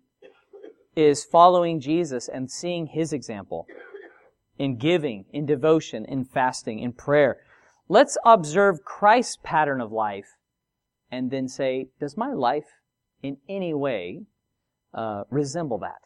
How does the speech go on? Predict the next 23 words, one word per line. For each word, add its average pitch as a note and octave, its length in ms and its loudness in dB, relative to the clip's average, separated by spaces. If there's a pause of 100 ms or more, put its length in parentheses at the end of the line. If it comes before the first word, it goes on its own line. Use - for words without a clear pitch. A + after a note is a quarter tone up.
(520)
The B2+ 40 -6
life C3+ 260 -4
of B2+ 100 -16
Christ - 380 -14 (1500)
when A#2+ 120 -10
it A#2+ 80 -12
comes A#2 220 -10
to - 140 -12
devotion G#2 500 -12
and F#2 100 -16
piety G#2 500 -12 (440)
and F#2+ 140 -14
giving. - 300 -16 (680)
So - 180 4
if - 120 2
God's B3 340 8
people B3 400 -2
would E3 140 2
heed G#3 320 -4
His F#3+ 320 0
word, D3+ 580 2 (720)
He F#3+ 160 -2
says, G3 420 6